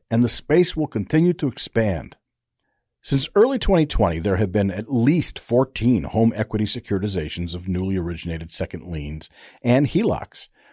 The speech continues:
representing a total collateral balance of approximately two point seven billion dollars, according to data provided by Kroll Bond Rating Agency, K B R A. Of these transactions,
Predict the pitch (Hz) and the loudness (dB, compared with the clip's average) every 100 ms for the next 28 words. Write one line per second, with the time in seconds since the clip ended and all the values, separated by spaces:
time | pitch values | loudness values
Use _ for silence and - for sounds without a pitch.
0 | - 120 147 131 120 107 - 131 175 190 | 0 2 4 4 4 2 0 2 4 2
1 | 151 131 131 139 110 85 78 80 - - | 2 4 4 4 2 -2 -2 -8 -10 -14
2 | _ 104 113 220 233 185 143 - - 92 | _ -4 -2 -2 -2 -4 -4 -4 -6 -6
3 | 82 85 76 73 76 73 71 90 78 62 | -6 -8 -8 -8 -8 -8 -4 0 0 -2
4 | - - - - - 92 120 104 107 104 | -12 -16 -20 -20 -12 -2 0 2 2 2
5 | 95 85 95 - 90 82 87 82 87 92 | 2 0 0 0 0 0 -2 -2 -2 -2
6 | - - 95 82 80 80 78 73 69 69 | -4 -2 0 0 -2 -2 -2 -4 -10 -10
7 | 67 69 - 69 - - _ _ _ _ | -12 -14 -14 -10 -10 -12 _ _ _ _
8 | - 87 67 65 58 64 67 - _ _ | -6 -6 -6 -8 -8 -8 -8 -10 _ _
9 | _ _ _ _ _ 131 107 147 233 - | _ _ _ _ _ -2 2 2 2 2
10 | 139 110 104 120 - 87 78 - | 4 4 6 4 2 -4 -6 -8